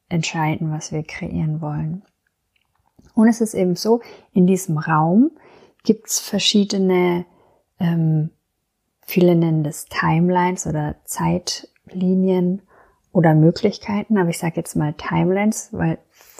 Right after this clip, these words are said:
das für mich ein sehr stimmiger Begriff ist. Und diese Timelines, die sind abhängig von unseren Entscheidungen und von unserer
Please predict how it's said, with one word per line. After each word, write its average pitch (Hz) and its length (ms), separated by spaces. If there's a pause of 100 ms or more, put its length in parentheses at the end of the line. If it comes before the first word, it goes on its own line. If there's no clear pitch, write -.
(140)
das 170 200
für - 200
mich 170 360 (800)
ein 170 100
sehr 165 480
stimmiger 175 840
Begriff - 480
ist. 247 280 (440)
Und 180 180
diese 185 340
Timelines, 202 760
die 185 100
sind 175 320
abhängig 233 580
von 185 260
unseren 175 400
Entscheidungen 208 1000 (380)
und 208 240
von 190 340
unserer 170 840